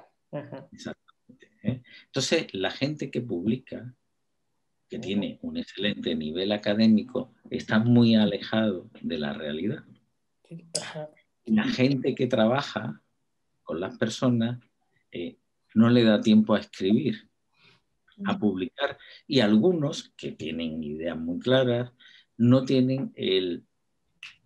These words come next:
Speaker 2: no son writers, que, que llaman los americanos, ¿no? Tú en Estados Unidos sabes que tienes unos datos de algo y contratas a un writer y,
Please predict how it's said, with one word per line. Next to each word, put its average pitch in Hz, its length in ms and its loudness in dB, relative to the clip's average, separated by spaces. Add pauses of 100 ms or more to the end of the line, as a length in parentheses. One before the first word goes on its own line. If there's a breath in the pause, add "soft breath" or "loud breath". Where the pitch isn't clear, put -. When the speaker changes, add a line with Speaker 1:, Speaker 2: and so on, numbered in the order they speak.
(1040)
Speaker 2:
no 120 100 4
son 120 280 4
writers, 110 600 0
que, 71 280 -12
que 76 120 -12
llaman 76 340 -10
los 76 140 -10
americanos, 90 640 -6
¿no? 113 220 -6 (240 soft breath)
Tú 104 320 2
en 101 160 0
Estados 101 420 -2
Unidos 127 300 -2
sabes 110 240 -6
que - 80 -8
tienes 92 280 -4
unos 92 260 -6
datos 104 360 -2
de 90 120 -2
algo 117 400 0 (360 soft breath)
y - 60 -20
contratas 85 480 -6
a 87 60 -4
un 90 120 -8
writer 113 520 -2 (400)
y, 135 320 2